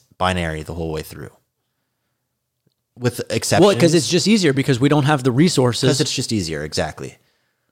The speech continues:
Speaker 1: Or because, it, it, yeah, it's easier to understand when it's two choices instead of multiple choices.
Speaker 2: Exactly.
Speaker 1: It gets too complex and complicated, and the average person, their, their head would hurt.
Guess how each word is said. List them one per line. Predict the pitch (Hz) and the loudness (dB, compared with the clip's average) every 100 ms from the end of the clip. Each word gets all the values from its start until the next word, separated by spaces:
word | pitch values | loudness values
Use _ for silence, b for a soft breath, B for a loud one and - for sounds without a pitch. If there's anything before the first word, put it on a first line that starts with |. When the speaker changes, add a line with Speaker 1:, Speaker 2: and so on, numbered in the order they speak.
| _ | _
Speaker 1:
Or | 120 | 0
because, | 120 127 131 107 | 2 2 0 0
it, | 98 - | -2 -4
it, | 107 | -6
yeah, | 95 90 | -4 -4
it's | 80 98 | -6 -6
easier | 107 98 98 | -4 -2 -2
to | |
understand | 92 85 85 82 78 76 | -4 -6 -6 -6 -6 -8
when | 78 | -10
it's | 80 - - - | -8 -10 -12 -12
two | - | -8
choices | - - - - - | -8 -8 -10 -12 -12
instead | - - - | -12 -12 -12
of | - | -14
multiple | 60 58 - - | -18 -20 -20 -20
choices. | - 78 - - - - | -18 -14 -14 -14 -18 -4
Speaker 2:
Exactly. | 175 156 202 208 - | 0 2 2 2 -4
Speaker 1:
It | |
gets | - | -2
too | 95 | -4
complex | - 82 - 76 | -2 -6 -6 -10
and | - - | -10 -10
complicated, | 76 78 - 80 95 104 | -10 -12 -10 -4 -4 -4
and | 82 80 | -6 -8
the | 78 80 | -14 -16
average | 82 80 80 - | -12 -10 -10 -10
person, | - 85 110 110 107 104 _ _ _ _ _ _ _ | -6 -4 -4 -4 -6 -10 _ _ _ _ _ _ _
their, | 95 80 - - | -12 -12 -14 -16
their | 80 80 | -12 -8
head | 85 | -8
would | 78 71 | -10 -12
hurt. | 67 - | -16 -20